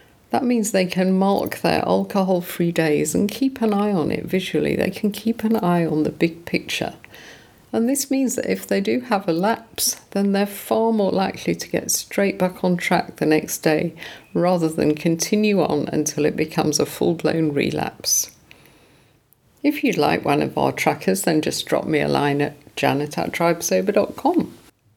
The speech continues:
Stefan explained that the reason behind a lapse or a relapse is usually that we've stopped looking after ourselves,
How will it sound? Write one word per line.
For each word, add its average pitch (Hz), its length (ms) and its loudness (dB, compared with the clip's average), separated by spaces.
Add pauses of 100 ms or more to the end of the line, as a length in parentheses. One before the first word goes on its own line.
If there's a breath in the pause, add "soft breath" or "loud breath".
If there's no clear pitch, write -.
(1000)
Stefan 302 380 0
explained 185 480 2
that 180 140 0
the 180 100 2
reason 202 580 0
behind 147 500 -2
a - 80 -2
lapse 139 540 -2
or 202 340 2
a 143 80 -2
relapse 143 800 -2
is 196 280 0
usually 190 440 2
that 151 220 0
we've 160 240 0
stopped - 540 -2
looking 151 360 0
after - 420 -4
ourselves, - 760 0